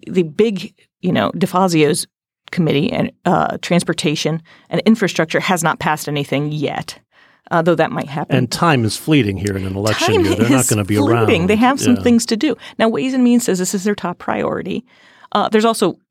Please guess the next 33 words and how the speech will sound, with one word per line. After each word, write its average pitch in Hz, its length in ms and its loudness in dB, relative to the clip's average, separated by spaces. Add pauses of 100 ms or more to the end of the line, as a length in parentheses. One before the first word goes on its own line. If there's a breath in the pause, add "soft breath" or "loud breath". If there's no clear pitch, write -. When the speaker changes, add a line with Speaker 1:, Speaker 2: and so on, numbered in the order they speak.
(280 soft breath)
Speaker 1:
a - 40 -14
couple, - 260 -2
I - 40 0
think - 180 2
Commerce 202 720 0
has 208 200 -2
a 196 60 2
little 202 220 -2
bit 185 120 -2
of 196 60 -2
juris-, 180 260 -2
oh 208 60 4
yeah, 185 140 4
they 156 80 4
have 156 60 2
jurisdiction 160 460 -2
over 151 120 -2
the 160 80 0
broadband 147 560 0
stuff. - 360 -4 (760 loud breath)
Um, 180 340 2 (180)
so - 440 -4 (100)
this - 340 -6
is 381 100 -2
a 320 40 2
lot, 190 500 4 (180)
there, 202 240 -2
there 285 120 4
are 311 40 4
a 254 60 4
lot 175 300 2
of, 147 140 0
like, 135 220 -2